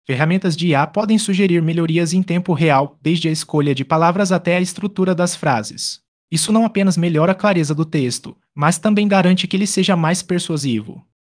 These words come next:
Por exemplo, a I A pode sugerir sinônimos mais impactantes ou reestruturar frases para aumentar a fluidez.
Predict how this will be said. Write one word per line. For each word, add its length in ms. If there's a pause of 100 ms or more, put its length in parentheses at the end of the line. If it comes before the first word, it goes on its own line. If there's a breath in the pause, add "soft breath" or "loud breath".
Por 100
exemplo, 480
a 120
I 80
A 80
pode 360
sugerir 460
sinônimos 540
mais 280
impactantes 720
ou 80
reestruturar 680
frases 480
para 220
aumentar 360
a 20
fluidez. 800